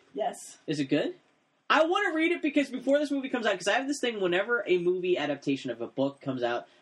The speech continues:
Speaker 2: that a book that I'm dimly interested in, I wanna read the book before the movie comes out. So my, if I ever get around to reading that book, my vision of the book and those characters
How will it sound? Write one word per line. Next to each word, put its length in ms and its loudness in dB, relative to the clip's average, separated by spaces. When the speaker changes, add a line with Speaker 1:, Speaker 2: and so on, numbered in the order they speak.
Speaker 2:
that 120 -2
a 20 -2
book 240 -2
that 100 0
I'm 120 -6
dimly 340 -2
interested 320 -6
in, 160 -2
I 140 -2
wanna 280 -2
read 200 0
the 60 -4
book 220 -4
before 380 -6
the 80 -4
movie 220 -2
comes 220 -4
out. 160 -4
So 80 -4
my, 260 -2
if 160 2
I 80 6
ever 120 -2
get 120 2
around 200 2
to 60 -6
reading 240 0
that 200 2
book, 340 2
my 420 2
vision 440 0
of 240 -2
the 80 0
book 260 -2
and 100 0
those 140 -2
characters 320 -2